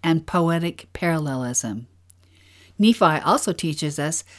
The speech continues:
that it helps to be familiar with the regions round about Jerusalem. There are a hundred and six different geographical place names in the book of Isaiah. I feel the same way about understanding the context of the Doctrine and Covenants.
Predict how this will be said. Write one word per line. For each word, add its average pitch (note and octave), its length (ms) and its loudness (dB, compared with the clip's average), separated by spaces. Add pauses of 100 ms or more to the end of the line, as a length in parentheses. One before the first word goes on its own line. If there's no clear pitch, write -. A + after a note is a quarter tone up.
(120)
that D#3+ 140 -2
it - 120 -6
helps - 380 -6
to G#3 120 -2
be D#3+ 160 0
familiar E3+ 680 -2
with D3 220 -8
the E3+ 80 -4
regions F3 640 -4
round E3+ 260 -2
about F3 340 -2
Jerusalem. D#3 640 -4 (640)
There G3 200 4
are D3 180 4
a D3+ 140 -2
hundred A#3+ 480 -2
and A3 160 0
six - 460 -2 (160)
different G#3 440 -2 (360)
geographical F#3+ 800 2
place F#3+ 500 -2
names D3 400 0
in D#3+ 140 -2
the D#3 60 0
book C#3+ 280 -6
of C#3+ 80 -6
Isaiah. B2+ 640 -4 (540)
I F#3 100 2
feel G#3 200 6
the F#3 100 0
same F#3 260 2
way F3+ 160 2
about E3+ 240 0
understanding F3 560 0
the D3+ 80 -2
context E3+ 600 -4
of D#3+ 80 -4
the D#3 80 -2
Doctrine D#3 400 -4
and C#3+ 80 -4
Covenants. F3+ 520 -4